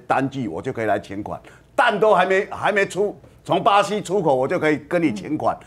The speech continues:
Speaker 1: 天底下有这么好的事情吗？哦，这个就那时候的整个合约所呈现的，那时候被讨论很多。那现在，现在大家都有一些尝试，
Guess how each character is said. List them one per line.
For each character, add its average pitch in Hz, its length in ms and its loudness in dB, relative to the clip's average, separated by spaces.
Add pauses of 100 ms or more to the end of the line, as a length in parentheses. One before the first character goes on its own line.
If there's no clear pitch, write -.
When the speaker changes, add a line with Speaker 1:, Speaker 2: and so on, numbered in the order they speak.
(180)
Speaker 1:
天 240 180 0
底 180 140 -4
下 202 180 4
有 147 80 0
这 185 120 -2
么 190 100 6
好 131 180 2
的 123 120 -2
事 160 160 -2
情 120 200 -2
吗？ 117 220 -4 (200)
哦， 120 220 -4
这 190 60 -4
个 185 140 2
就 175 200 0
那 170 200 4
时 131 80 -4
候 139 100 0
的 117 180 -4
整 113 240 -4
个 139 180 0
合 110 120 -8
约 131 260 0
所 107 180 -8
呈 95 220 -12
现 110 220 -6
的， - 80 -10 (220)
那 190 180 4
时 165 60 2
候 160 80 2
被 185 160 2
讨 110 180 0
论 139 180 4
很 87 160 -6
多。 110 240 -2 (380)
那 254 140 4
现 254 240 0
在， 220 240 2
现 254 200 0
在 233 140 4
大 233 160 4
家 233 100 4
都 233 220 4
有 165 140 4
一 208 100 -4
些 208 140 2
尝 151 240 -2
试， 175 120 -2